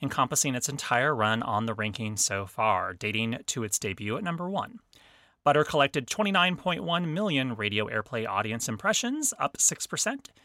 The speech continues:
and ten point eight million U S streams, down one percent, and sold a hundred and nine thousand downloads in the week ending July eighth, and that is down twenty-nine percent.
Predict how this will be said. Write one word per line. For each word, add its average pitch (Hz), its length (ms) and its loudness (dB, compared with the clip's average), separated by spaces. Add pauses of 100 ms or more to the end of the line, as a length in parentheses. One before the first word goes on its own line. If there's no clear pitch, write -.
(280)
and 247 300 0 (120)
ten 240 240 -2
point 208 320 -2 (100)
eight 160 280 -6
million 135 600 -2
U 120 180 -2
S 117 140 0
streams, 104 580 -4 (160)
down 107 420 0
one 120 240 0
percent, 104 500 -4 (680)
and 233 240 4
sold 156 420 4
a - 120 -10
hundred 185 360 2
and 175 480 -2 (160)
nine 233 400 4
thousand 151 640 2 (180)
downloads 107 640 0
in 214 140 2
the 185 80 2
week 160 220 -2
ending 117 400 0 (320)
July 101 500 2
eighth, 117 300 -6
and 110 100 -4
that 104 120 -2
is 101 100 -8
down 104 380 -4 (460)
twenty-nine 151 420 0
percent. - 460 -6